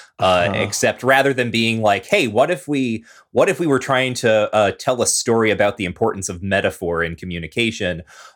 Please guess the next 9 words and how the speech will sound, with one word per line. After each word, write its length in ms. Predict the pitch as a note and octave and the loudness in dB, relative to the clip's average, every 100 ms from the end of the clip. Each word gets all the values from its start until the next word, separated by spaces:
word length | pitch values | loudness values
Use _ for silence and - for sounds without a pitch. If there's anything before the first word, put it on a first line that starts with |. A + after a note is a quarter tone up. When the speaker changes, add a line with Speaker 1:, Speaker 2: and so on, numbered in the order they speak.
| - | 0
Speaker 1:
Uh, 200 | - F#2+ | 2 2
we 80 | A2 | 0
were 160 | G#2+ A2 | 2 2
mainly 840 | A2+ C#3+ D#3+ D#3+ E3 E3 C3+ B2 | 0 0 2 2 0 -2 0 0
just 200 | G#2 G#2+ | 0 -2
talking 340 | - G#2+ - G#2+ | 2 2 2 -2
about 200 | G#2 G2 | 0 0
how 160 | G2+ | -2
communists, 920 | F2+ - G2 G2 F#2 F2+ E2+ - - | -2 -2 0 0 -4 -6 -6 -6 -6